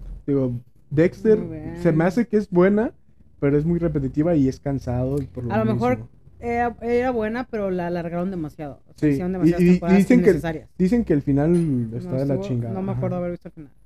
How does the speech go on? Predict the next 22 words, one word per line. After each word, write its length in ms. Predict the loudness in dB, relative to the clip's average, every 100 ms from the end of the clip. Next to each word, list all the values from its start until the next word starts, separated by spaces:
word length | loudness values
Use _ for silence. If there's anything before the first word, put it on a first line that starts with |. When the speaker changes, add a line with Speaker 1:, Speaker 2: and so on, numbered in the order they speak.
| -20 -20
Speaker 1:
Está 180 | -20 -10
de 60 | -6
la 60 | 2
Speaker 2:
Y 320 | 4 4 2
Speaker 1:
chingada. 140 | 0
Speaker 2:
series 580 | -2 0 0 0 0 -2
que 100 | -6
los 140 | -4
hayan 180 | -2 -2
marcado 440 | -2 -4 -4 -4 -4
así 260 | -6 -4
de, 560 | -2 -2 -2 -2 -4 -4
en 80 | -4
su 100 | -2
juventud, 380 | -2 0 0 0
o 80 |
sea, 160 | 0 -2
serie 320 | 0 0 2
oldies 400 | 2 2 0 -4
que 220 | -4 -2
digas, 240 | -2 -6 -8
"Ah, 260 | -10 -10